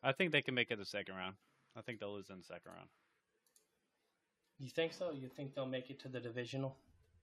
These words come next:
Speaker 1: Yep.
Speaker 2: Okay. I, I like the respect.
Speaker 1: Divisional, then lose.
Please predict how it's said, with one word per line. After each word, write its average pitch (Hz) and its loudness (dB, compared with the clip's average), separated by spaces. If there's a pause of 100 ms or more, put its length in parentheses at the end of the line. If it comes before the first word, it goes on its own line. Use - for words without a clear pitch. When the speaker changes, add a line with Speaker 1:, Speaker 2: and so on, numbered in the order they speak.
(580)
Speaker 1:
Yep. 123 -10 (920)
Speaker 2:
Okay. 208 2 (540)
I, 135 0 (120)
I - 2
like 139 2
the 135 -2
respect. 127 -4 (180)
Speaker 1:
Divisional, 127 0
then 117 -2
lose. 98 -6